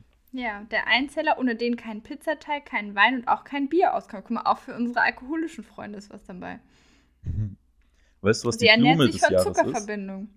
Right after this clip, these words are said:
Speaker 1: Die Blume? Nein.
Speaker 2: Mhm. Ist keine
Speaker 1: Weiß nicht.
Speaker 2: Erdbeere, ist auch keine Himbeere, ist auch keine
Speaker 1: Mhm.
Speaker 2: Blaubeere, sondern es
Speaker 1: Sondern?
Speaker 2: ist die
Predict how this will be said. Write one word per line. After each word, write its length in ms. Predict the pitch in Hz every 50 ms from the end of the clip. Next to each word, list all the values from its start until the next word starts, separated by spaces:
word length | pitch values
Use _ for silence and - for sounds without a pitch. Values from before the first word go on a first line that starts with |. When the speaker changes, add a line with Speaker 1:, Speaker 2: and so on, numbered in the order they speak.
| _ _ _ _ -
Speaker 1:
Die 60 | 220
Blume? 380 | 196 - 214 214 220 240 320 440 - -
Nein. 280 | 247 202 202 - - 202
Speaker 2:
Mhm. 260 | 196 185 - 120 - - - - - - - _ _ _ - _ _ _
Ist 160 | 98 - -
keine 240 | - 104 98 98 -
Speaker 1:
Weiß 40 |
nicht. 20 | - 101 - 113
Speaker 2:
Erdbeere, 480 | 107 104 113 120 127 131 143 160 - -
ist 100 | - -
auch 120 | - 82 -
keine 220 | - 104 92 85 80
Himbeere, 540 | 95 98 98 - 98 104 107 110 123 139 196 - - _ _ _ _ _ _
ist 100 | - - -
auch 100 | - -
keine 180 | - 196 -
Speaker 1:
Mhm. 100 | 208 240
Speaker 2:
Blaubeere, 540 | 247 - 90 92 101 104 110 113 127 156 185 - _ _ _ _ _ _ _ _ _
sondern 320 | - - 107 104 107 107
es 160 | 104 - - -
Speaker 1:
Sondern? 120 | - 131
Speaker 2:
ist 260 | 123 - - - - -
die 300 | 104 95 107 113 107 -